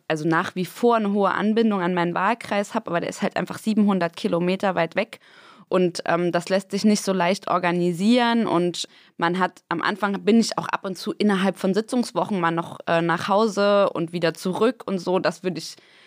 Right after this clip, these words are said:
das mache ich heute auch nicht mehr so, weil auch einfach die Ressourcen, glaube ich, schonend eingesetzt werden müssen, auch so die persönlichen Ressourcen.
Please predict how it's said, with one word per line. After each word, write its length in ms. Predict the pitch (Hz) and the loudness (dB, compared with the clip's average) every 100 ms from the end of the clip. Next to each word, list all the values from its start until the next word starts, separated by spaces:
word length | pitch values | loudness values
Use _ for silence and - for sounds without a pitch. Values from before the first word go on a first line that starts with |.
| - - | -6 -6
das 160 | 170 | 0
mache 180 | 202 226 | 0 0
ich 140 | - | 0
heute 260 | 208 190 - | 0 0 -2
auch 140 | - | -2
nicht 180 | 214 214 | -2 0
mehr 160 | 226 196 | 0 2
so, 160 | 190 | 0
weil 220 | 175 170 - | 0 0 0
auch 200 | 185 - | -2 -4
einfach 320 | - - 175 | -6 -6 -8
die 160 | - 190 | 0 2
Ressourcen, 600 | 180 - 240 262 269 233 | 2 0 2 2 0 -2
glaube 280 | 214 202 208 | 0 -2 -2
ich, 80 | |
schonend 480 | - 247 240 226 214 | -2 2 4 4 0
eingesetzt 720 | - 208 226 202 196 - - | -2 -2 0 0 -2 -2 -4
werden 360 | 202 196 202 208 | 0 0 2 2
müssen, 360 | 208 220 220 - | 2 0 -2 -2
auch 120 | 160 | -2
so 140 | - | -2
die 140 | 180 165 | -4 -2
persönlichen 640 | 190 170 185 226 220 202 | -2 0 2 2 2 -2
Ressourcen. 640 | 196 185 214 214 214 214 | -4 -2 0 0 0 -2